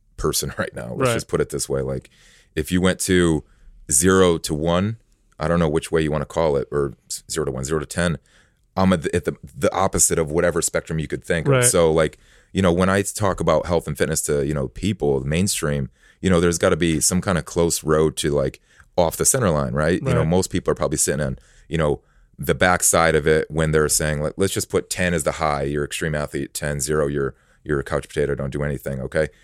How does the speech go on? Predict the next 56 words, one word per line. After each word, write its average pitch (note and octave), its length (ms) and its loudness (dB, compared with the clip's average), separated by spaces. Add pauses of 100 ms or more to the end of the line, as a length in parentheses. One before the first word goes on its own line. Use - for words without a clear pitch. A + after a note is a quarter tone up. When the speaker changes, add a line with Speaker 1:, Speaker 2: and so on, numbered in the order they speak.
(140)
Speaker 1:
You F2+ 80 4
know, F2 80 4
we F2 100 4
gotta F2 140 4
probably E2+ 380 0
think D#2+ 280 -2
that C#2+ 120 0
mainstream E2 540 0
lives D2 200 0
in D2 80 -4
the, D#2 180 -4
in D2 120 -4
the, D2 180 -4
in D2 140 -4
the, C#2 300 -2 (180)
what D2+ 100 -10
did C2+ 80 -6
I B1 40 -10
say? - 140 -10 (200)
In F2 60 -6
the E2 80 -2
threes, F2+ 340 -2
right? C#2+ 120 2
Speaker 2:
Yeah. B2+ 220 4 (200)
Speaker 1:
'Cause D#2+ 180 -2
we D#2+ 140 -2
said D#2 180 -2
seventy E2+ 240 -2
percent E2 240 -6
of D2+ 60 -6
people E2 240 -4
are - 20 0
probably C#2 240 -4
obese. D2+ 400 -2
I C2 60 -2
think C#2+ 160 -8
that's C#2+ 180 -4
the - 80 -14
numbers D2+ 220 -4
that - 80 -6
are B1+ 60 -6
coming C3 160 0
Speaker 2:
Right. B2+ 80 -2
Speaker 1:
back. E2+ 280 -2 (320)
So, E2 420 4 (300)
you G2 140 2
know, F#2 80 6
let's F#2+ 200 2
get G#2 140 -4
you G#2 80 -4
closer F#2+ 280 0
to, F2 60 0
like, D2+ 180 2
five, E2 320 2
four, D#2 280 0
three. F2+ 420 0